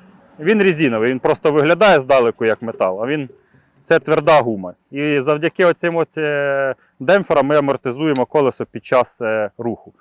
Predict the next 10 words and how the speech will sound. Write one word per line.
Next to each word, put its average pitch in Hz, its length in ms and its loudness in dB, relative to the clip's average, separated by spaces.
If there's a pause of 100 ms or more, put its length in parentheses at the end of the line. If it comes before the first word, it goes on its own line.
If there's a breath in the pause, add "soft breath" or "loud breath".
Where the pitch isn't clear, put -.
(100)
Ще 226 340 2
хотів 165 380 -10
наголосити 156 500 0
на 139 100 -4
чому, 113 260 -6
товщина 156 460 -2
стійки. 98 400 -12
Тут - 240 -8
сорок 196 340 0
міліметрів, 190 580 -4